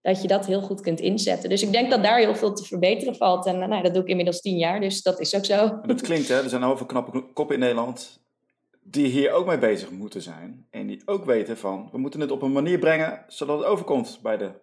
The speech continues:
Speaker 2: bij de jeugd."
Speaker 1: Ja.
Speaker 2: Waar gaat dit mis? Want dit is toch niet een heel onbekend principe?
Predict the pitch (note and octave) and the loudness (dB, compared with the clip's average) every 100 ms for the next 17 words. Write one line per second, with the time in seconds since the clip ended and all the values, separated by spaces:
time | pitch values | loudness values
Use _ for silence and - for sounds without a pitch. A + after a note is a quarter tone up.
0 | _ _ - A#2 A2+ C#3 G2+ - - _ | _ _ -10 -6 0 0 0 -6 -20 _
1 | _ _ _ _ _ - G#3 G#3+ C#3 F3 | _ _ _ _ _ -4 -2 0 0 0
2 | D#3+ D#3 B2 A2+ A2 - - - A#2 - | 2 0 0 -4 -6 -8 -16 -10 -10 -10
3 | - _ _ - G3 - B2 A#2+ A2+ G#2+ | -20 _ _ -18 -16 -10 -6 -6 -6 -4
4 | D3+ C#3 D#3 C3+ B2+ C3 A#2+ A2+ - F3 | -4 -4 -6 -4 -4 -4 -4 -8 -12 -12
5 | F#2+ | -14